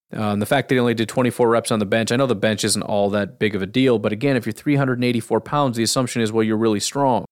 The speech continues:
At some point, I think the weight and the height just doesn't have as, and, and granted, when you're six-foot-eight, three eighty-four is probably comparable to some of these six-foot-three guys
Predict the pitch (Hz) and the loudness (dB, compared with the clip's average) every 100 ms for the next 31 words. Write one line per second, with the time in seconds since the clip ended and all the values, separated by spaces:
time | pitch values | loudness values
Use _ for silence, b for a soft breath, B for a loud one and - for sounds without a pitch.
0 | _ _ - 120 - 147 147 147 131 117 | _ _ -2 0 2 0 2 0 0 0
1 | 123 117 107 113 - - 117 101 117 113 | 0 2 4 2 0 -4 -2 0 0 0
2 | 107 - 113 107 107 - 107 104 110 110 | -2 0 0 0 -2 -2 -2 0 -2 0
3 | 151 143 156 180 113 127 117 151 135 - | 0 0 2 2 4 2 2 2 0 2
4 | 107 101 - 117 107 101 - 107 98 - | 2 2 0 2 2 0 0 0 0 0
5 | 113 104 - 110 107 101 104 98 120 107 | 0 0 -4 -8 -6 -4 -2 -2 -2 -2
6 | 104 - 117 - 110 92 - 123 107 95 | -2 -2 -2 -4 -6 -6 -4 -2 0 -2
7 | 98 | -4